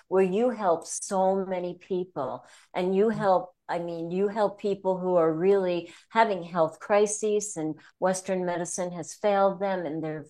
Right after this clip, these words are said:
Speaker 1: seems like there's nothing else. And is there anything you want to share with us about how you got to there? Or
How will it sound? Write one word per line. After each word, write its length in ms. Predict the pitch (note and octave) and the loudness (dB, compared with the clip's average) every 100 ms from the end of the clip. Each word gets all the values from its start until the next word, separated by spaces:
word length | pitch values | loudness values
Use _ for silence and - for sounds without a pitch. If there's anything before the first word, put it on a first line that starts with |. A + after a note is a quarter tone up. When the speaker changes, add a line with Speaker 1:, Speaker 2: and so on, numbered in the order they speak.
| - | -14
Speaker 1:
seems 380 | - G3 G3 | -6 -4 -2
like 160 | F#3+ F3 | -4 -4
there's 240 | D#3+ D#3 | -6 -6
nothing 380 | F3 D#3+ E3 D3+ | -8 -8 -8 -6
else. 440 | G#3 G#3 G#3+ G#3+ - | 0 0 0 -4 -8
And 300 | D#3+ D#3 - - - - _ | -6 -6 -10 -20 -20 -20 _
is 200 | - G3 | 0 0
there 180 | - G#3 A3 | 4 4 4
anything 480 | A3+ A#3 - A3 | 0 -2 -4 -4
you 100 | G#3 | -4
want 120 | G#3 G3+ | -4 -6
to 60 | |
share 440 | - - G#3+ A3+ D4+ | -8 -6 0 0 0
with 180 | F#4 F#4 | -4 -6
us 280 | F#4 F#4 - | -8 -6 -4
about 460 | F#3 F3+ D#4+ G#2 | 2 6 6 4
how 260 | - - G3+ | -2 -4 -2
you 200 | G3+ F#3 | -2 -4
got 380 | E3 G3 G3+ - - | -6 -4 -4 -6 -8
to 140 | A#3 | -4
there? 420 | A3+ A#3 A#3 A#3 | -2 0 2 2
Or 280 | F#3 D3+ D3+ | 0 0 -4